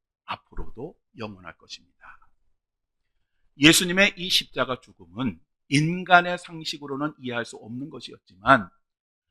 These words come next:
소위 인간들의 표현에 의하면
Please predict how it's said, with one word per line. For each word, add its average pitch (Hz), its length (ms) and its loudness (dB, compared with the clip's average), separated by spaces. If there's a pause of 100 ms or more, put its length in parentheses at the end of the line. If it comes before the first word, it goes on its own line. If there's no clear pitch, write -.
(100)
소위 190 460 6
인간들의 147 880 4
표현에 156 480 4
의하면 113 640 0